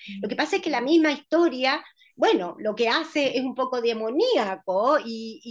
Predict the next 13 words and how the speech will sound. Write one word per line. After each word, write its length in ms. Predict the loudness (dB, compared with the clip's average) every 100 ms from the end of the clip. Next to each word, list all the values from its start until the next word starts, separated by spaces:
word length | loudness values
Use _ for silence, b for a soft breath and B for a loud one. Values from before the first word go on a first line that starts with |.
| -14 -10
y, 60 | -8
y 40 |
así 260 | -8 -6 -4
era 140 | -2
la 60 | -4
historia, 520 | -6 0 2 2 0
así 260 | 0 -4 -6
resultó 480 | -6 -8 -8 -2 -2
ser 180 | -2 -4
la 120 | -6
historia. 580 | -8 _ 2 2 0 -6 B B B B B _
Pero 340 | 2 4 2 -2
hice 440 | -4 -4 -2